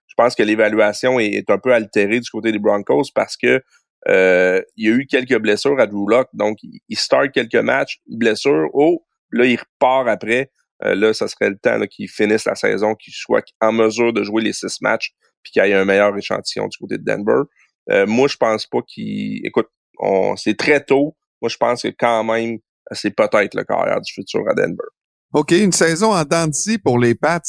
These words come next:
Speaker 2: et qui s'est un peu mal passée en fin de semaine alors qu'ils ont perdu contre Houston, une équipe qui ne va nulle part.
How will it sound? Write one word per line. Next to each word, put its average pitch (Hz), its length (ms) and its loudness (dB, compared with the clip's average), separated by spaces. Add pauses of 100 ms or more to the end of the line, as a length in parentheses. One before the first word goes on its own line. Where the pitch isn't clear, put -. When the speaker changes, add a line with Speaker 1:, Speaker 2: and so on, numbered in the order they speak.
(120)
Speaker 2:
et 113 560 2
qui - 120 -12
s'est 117 460 2
un 113 140 2
peu 151 360 2
mal 139 300 0
passée 139 540 0
en 127 80 2
fin 123 160 0
de 117 60 -2
semaine 139 280 2
alors 123 240 2
qu'ils 110 200 -4
ont 113 80 0
perdu 117 340 0
contre 123 340 0
Houston, 139 380 2
une 135 140 0
équipe 135 260 -2
qui 117 100 -8
ne 107 80 2
va 110 120 4
nulle 101 160 2
part. 127 340 0